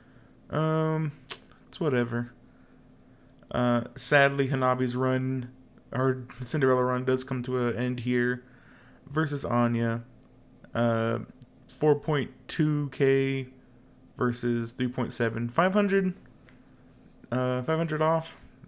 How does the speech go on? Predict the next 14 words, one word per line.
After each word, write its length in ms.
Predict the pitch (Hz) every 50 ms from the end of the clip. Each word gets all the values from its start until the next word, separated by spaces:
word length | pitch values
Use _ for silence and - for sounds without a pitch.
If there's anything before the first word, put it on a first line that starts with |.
| - -
Not, 340 | - 120 127 135 123 - -
not 220 | 127 147 165 165
too 100 | - 208
bad. 320 | 190 190 196 180 151 139 120 - - - - - - - - - - - - - - - - - - - -
But 160 | - 76 -
maybe, 480 | - 120 131 139 143 147 160 160 165 165
maybe 280 | 165 160 165 175 190 196
next 300 | 180 147 139 - - -
year. 140 | 123 120
Maybe 400 | 120 117 127 127 143 147 143 151
next 320 | 151 156 156 151 - - -
year 200 | 160 156 151 151
a, 360 | 147 143 143 143 139 139 131
uh, 480 | 131 131 131 127 127 127 127 127 127